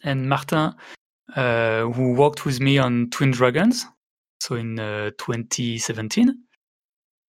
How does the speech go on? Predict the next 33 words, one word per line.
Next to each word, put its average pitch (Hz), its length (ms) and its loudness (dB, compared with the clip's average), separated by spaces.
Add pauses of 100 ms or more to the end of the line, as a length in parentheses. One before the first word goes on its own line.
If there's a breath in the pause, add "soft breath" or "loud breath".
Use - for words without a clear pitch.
(120)
Uh, 117 580 2
but 120 220 0
now 143 240 4
it's, - 380 0 (220)
it's 196 500 0
me 160 260 2 (200)
alone 139 400 2
because, 120 440 0
uh, 110 520 2
they 139 140 0
have 123 120 4
a 117 40 0
lot 127 180 2
of 127 80 -2
stuff 131 320 0
going 127 300 4
around 127 380 2
and 117 140 -2
they 117 100 0
can't 120 400 -2
f-, - 200 -14 (260)
focus - 560 -2 (120)
with 135 240 0
me 135 120 4
on 131 120 2
the 123 100 0
studio. 120 420 2 (680 soft breath)
So 113 440 2 (120)
that's 139 140 2
pretty 147 240 2
much 151 260 4
me 151 180 6
alone, 143 460 4